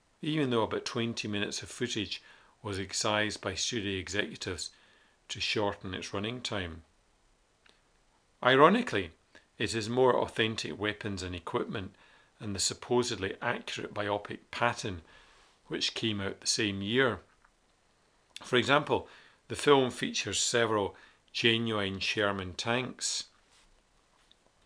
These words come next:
In one shot, eleven working Shermans can be seen, which is more than were used in A Bridge Too Far. There were also what appeared to be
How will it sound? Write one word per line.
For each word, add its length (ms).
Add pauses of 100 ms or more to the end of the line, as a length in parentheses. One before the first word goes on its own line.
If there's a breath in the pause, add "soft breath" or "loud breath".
(500 loud breath)
In 200
one 240
shot, 420 (200)
eleven 440
working 400
Shermans 560
can 160
be 80
seen, 380 (840 soft breath)
which 240
is 160
more 300
than 180
were 120
used 480
in 180
A 80
Bridge 340
Too 160
Far. 440 (1500)
There 200
were 260
also 460
what 180
appeared 480
to 100
be 260